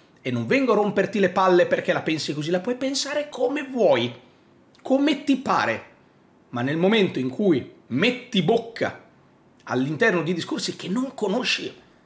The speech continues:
di cui non sai niente, e in cui spari, spari delle cose sul lavoro delle persone,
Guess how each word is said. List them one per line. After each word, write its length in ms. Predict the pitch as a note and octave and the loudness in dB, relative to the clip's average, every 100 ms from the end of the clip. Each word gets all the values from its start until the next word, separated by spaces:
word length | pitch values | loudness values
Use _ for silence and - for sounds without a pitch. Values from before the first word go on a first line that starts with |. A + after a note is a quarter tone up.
| _ | _
di 120 | - F#3 | -8 0
cui 240 | C4 B3+ | 4 6
non 200 | B3 D4+ | 6 4
sai 320 | - A3+ A3+ | 4 2 2
niente, 720 | F#3+ A#3+ G3 B2+ C3 G#2+ - _ _ _ _ _ _ _ - | 4 4 2 -2 -6 -6 -10 _ _ _ _ _ _ _ -12
e 80 | D#3+ | -4
in 140 | F3+ | -2
cui 160 | C#4 C4 | 2 2
spari, 760 | - - B3+ C#4+ F#3+ C#3+ A#2+ - _ _ _ - | 2 -4 -2 0 0 -4 -8 -18 _ _ _ -12
spari 800 | - - - F3+ F#3 B2+ B2+ - _ _ _ _ | -8 -8 -6 -6 -6 -6 -8 -10 _ _ _ _
delle 380 | C#3 F#3 F#3 F3 | 0 2 4 2
cose 380 | A3 G3 C3 B2 | 4 2 2 -2
sul 260 | - F#3 | -2 2
lavoro 280 | E3+ E3+ G3 | 2 4 4
delle 160 | E3+ D3 | 2 0
persone, 540 | B2+ - B2 A2+ A#2+ | -4 -6 -8 -8 -12